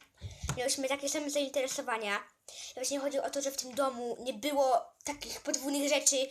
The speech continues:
i że ciągle się kłóciłyśmy o to samo zainteresowanie, a teraz jesteśmy zupełnie inne. Ale łączy nas tylko czytanie książek. Fakt numer dziesięć, już ostatni fakt. I to jest fakt mojego imienia.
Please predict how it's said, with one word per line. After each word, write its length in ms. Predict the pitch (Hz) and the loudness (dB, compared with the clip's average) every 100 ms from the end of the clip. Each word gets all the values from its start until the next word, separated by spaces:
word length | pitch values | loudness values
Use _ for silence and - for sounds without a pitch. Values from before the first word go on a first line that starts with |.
| - - | -4 -6
i 80 | 277 | 0
że 60 | - | 4
ciągle 320 | 330 320 311 | 4 4 2
się 100 | - | 0
kłóciłyśmy 640 | - - 294 330 311 277 | -4 -6 -2 0 2 0
o 100 | - | 2
to 100 | 302 | 0
samo 200 | 285 294 | -2 -2
zainteresowanie, 680 | 285 277 277 262 262 262 269 | 0 0 -2 -2 -2 -4 -4
a 40 | - | -4
teraz 440 | 233 214 220 - _ _ - _ - | -2 0 -2 -8 _ _ -20 _ -8
jesteśmy 440 | - - 226 208 - - | -2 0 -2 -8 -10 -18
zupełnie 420 | 240 247 285 247 220 | -10 -2 -2 -2 -6
inne. 420 | 220 214 202 196 _ _ _ _ _ _ _ - _ - - - | -8 -8 -8 -10 _ _ _ _ _ _ _ -20 _ -20 -12 0
Ale 280 | 240 233 233 | 2 4 4
łączy 240 | 269 277 | 2 0
nas 140 | 269 | -2
tylko 320 | 269 - 240 - - | -4 -2 -2 -2 -8
czytanie 380 | - 247 214 208 - - | -8 -6 -4 -8 -12 -4
książek. 600 | - 202 202 180 - - _ _ _ _ - - - - - | -2 -2 -4 -8 -10 -18 _ _ _ _ -18 -14 -14 -14 -8
Fakt 220 | 302 - | -8 -6
numer 260 | 240 208 - - 214 | -6 -6 -8 -8 2
dziesięć, 520 | 302 311 403 508 - - - - | 6 6 6 4 0 -4 -14 -6
już 140 | 359 | -2
ostatni 400 | 427 440 480 480 466 | 2 4 4 2 2
fakt. 340 | 339 - - - - - - - - | 2 2 -6 -12 -18 -16 -18 -20 -10
I 100 | 302 | -2
to 140 | 311 302 | 2 4
jest 280 | 277 285 - | 4 2 2
fakt 460 | 220 - - - | 2 0 -4 -4
mojego 280 | 214 214 220 - | -4 -2 -2 -2
imienia. 320 | - 196 180 | -4 -4 -8